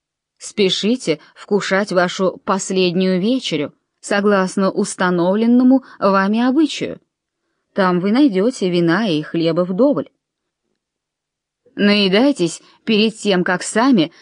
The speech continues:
будете съедены без остатка». «Не кощунствуй», проговорила старушка. «Я, Анна, которой Богом дан дар прорицания, говорю тебе,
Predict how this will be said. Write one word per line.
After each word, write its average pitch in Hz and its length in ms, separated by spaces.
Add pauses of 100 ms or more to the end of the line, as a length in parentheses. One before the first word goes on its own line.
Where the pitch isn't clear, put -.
(140)
будете 214 640
съедены 202 760
без 202 160
остатка». 180 720 (1700)
«Не 180 260
кощунствуй», 175 800 (520)
проговорила 175 480
старушка. 165 640 (840)
«Я, 175 560
Анна, 160 540 (340)
которой 190 480
Богом 170 560
дан 185 280
дар 196 220
прорицания, 170 920 (580)
говорю 196 480
тебе, 160 400